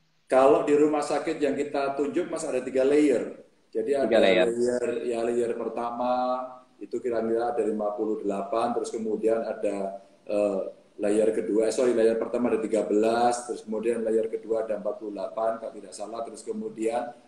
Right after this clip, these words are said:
Speaker 1: nah, layer tiga ini banyak, hampir semua kabupaten kota. Nah, sekarang
Speaker 2: Ya.
Speaker 1: persoalannya, dengan orang tanpa gejala, asimptomatis ini, apa, sudah muncul,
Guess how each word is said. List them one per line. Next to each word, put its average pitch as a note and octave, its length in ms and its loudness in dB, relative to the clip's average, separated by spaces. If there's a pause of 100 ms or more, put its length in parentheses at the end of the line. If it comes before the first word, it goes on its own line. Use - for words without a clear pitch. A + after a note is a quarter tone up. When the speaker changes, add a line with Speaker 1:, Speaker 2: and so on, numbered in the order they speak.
(120)
Speaker 1:
nah, B2 120 4
layer D#3+ 480 4
tiga D#3+ 200 4
ini G#3 80 4
banyak, A#2+ 400 2
hampir B2+ 240 -2
semua B2+ 240 -4
kabupaten A2+ 480 -2
kota. G2 320 -6 (560)
Nah, G#2+ 120 -4
sekarang A#2 340 4
Speaker 2:
Ya. - 60 -4
Speaker 1:
persoalannya, G2 840 -2 (640)
dengan A2+ 640 -2
orang B2 400 2
tanpa A#2 480 -2
gejala, A2 800 0
asimptomatis A2+ 960 -2
ini, A2+ 400 -2
apa, G#2+ 320 -4
sudah G#2 240 -2
muncul, G#2 880 2